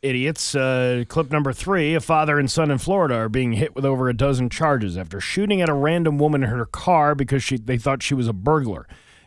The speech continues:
Gino Cohen Costa and his, uh, Gino Cohen Costa and his fifteen-year-old son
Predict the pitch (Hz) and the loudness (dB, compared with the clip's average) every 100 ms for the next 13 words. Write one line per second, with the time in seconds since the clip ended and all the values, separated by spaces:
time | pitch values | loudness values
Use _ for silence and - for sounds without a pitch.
0 | - 113 151 139 123 117 - - 175 170 | -4 0 2 2 2 -2 -6 -2 2 2
1 | 143 123 - 185 165 - 80 64 82 104 | 2 0 -2 -2 -4 -6 -10 -8 -6 -4
2 | 98 95 - 87 82 78 _ _ - 113 | -4 -6 -6 -6 -6 -8 _ _ -10 -2
3 | 208 226 208 - 196 202 175 165 156 151 | 0 0 -2 -2 0 0 0 0 0 0
4 | 127 120 - 175 - 147 131 113 - 156 | -2 -2 -2 -4 0 0 0 0 0 2
5 | 127 | 2